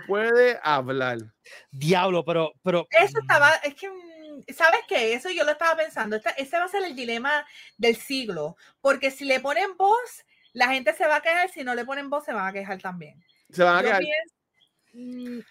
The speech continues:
Speaker 1: Ellos pueden
Speaker 3: ah.
Speaker 1: hacer que no hable. Ellos
Speaker 3: Yo le
Speaker 1: pueden
Speaker 3: pondría
Speaker 2: Pues yo no
Speaker 3: cámara.
Speaker 2: sé, mano. Yo no, o sea,
Speaker 1: ¿Cuántas palabras dice John Wick en la película de John Wick?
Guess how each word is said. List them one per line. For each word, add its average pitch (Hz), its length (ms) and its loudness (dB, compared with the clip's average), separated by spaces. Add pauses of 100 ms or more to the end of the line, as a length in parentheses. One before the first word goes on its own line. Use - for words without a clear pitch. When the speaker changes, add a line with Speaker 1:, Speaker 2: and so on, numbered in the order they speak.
(140)
Speaker 1:
Ellos 220 280 6
pueden 269 240 10
Speaker 3:
ah. 269 60 -2
Speaker 1:
hacer 247 200 4
que 262 140 4
no 247 80 0
hable. 208 260 0 (1500)
Ellos 180 180 6
Speaker 3:
Yo 320 60 8
le - 80 8
Speaker 1:
pueden - 20 0
Speaker 3:
pondría 349 280 2
Speaker 2:
Pues 247 120 4
yo 190 60 4
no 208 140 4
Speaker 3:
cámara. - 180 2
Speaker 2:
sé, 214 180 0
mano. 190 380 -4
Yo 175 180 -8
no, 180 60 -12
o - 20 -16
sea, 240 80 4 (140)
Speaker 1:
¿Cuántas 285 160 4
palabras 285 420 6
dice 269 220 2
John 262 260 6
Wick 269 200 0
en 247 100 2
la 247 120 4
película 254 300 2
de 254 140 2
John 226 160 0
Wick? 226 280 -4